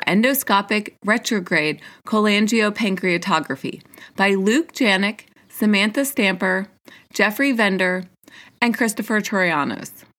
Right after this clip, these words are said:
To follow along with us, head over to A P S F dot org and click on the newsletter heading. First one down is the current issue, October two thousand twenty-two, and then scroll down until you get to our featured article today.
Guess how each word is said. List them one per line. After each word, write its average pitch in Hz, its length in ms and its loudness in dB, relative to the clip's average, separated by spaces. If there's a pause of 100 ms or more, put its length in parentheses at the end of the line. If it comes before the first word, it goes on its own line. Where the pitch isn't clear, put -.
(640)
To 285 140 0
follow 302 400 2
along 214 300 2
with 170 160 -4
us, 147 240 0
head 254 320 -2
over 196 320 0
to - 260 -4 (120)
A 208 100 2
P 262 160 -2
S 247 200 0
F 214 200 -2
dot 233 260 0
org 160 360 -4
and 277 120 2
click 320 220 -2
on 311 140 2
the 311 80 4
newsletter 269 560 2
heading. - 420 -8 (580)
First - 460 -2
one 302 220 2
down 202 320 2
is 277 180 0
the 285 140 -2
current 269 500 0
issue, 208 400 -2 (400)
October 233 720 0
two 277 260 0
thousand 226 380 2
twenty-two, 185 680 -2 (760)
and 294 160 4
then 349 180 2
scroll 285 420 -2
down 170 380 0
until 254 360 -2
you 285 180 2
get 208 260 0
to 247 140 -2
our 247 160 2
featured 247 440 -2
article 180 420 0
today. - 440 -6